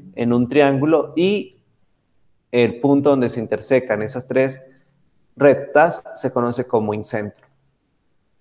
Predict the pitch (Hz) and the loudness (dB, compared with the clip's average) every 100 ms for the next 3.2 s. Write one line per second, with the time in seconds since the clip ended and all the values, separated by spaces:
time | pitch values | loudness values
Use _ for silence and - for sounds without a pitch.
0 | _ 139 143 160 143 117 143 131 110 113 | _ -4 2 6 6 4 4 4 2 0
1 | 127 160 - - _ _ 131 117 113 110 | -2 -4 -8 -20 _ _ -4 -4 0 0
2 | 110 110 110 113 117 117 117 147 175 - | 0 0 -2 -2 0 -2 -2 -2 -2 -6
3 | - | -16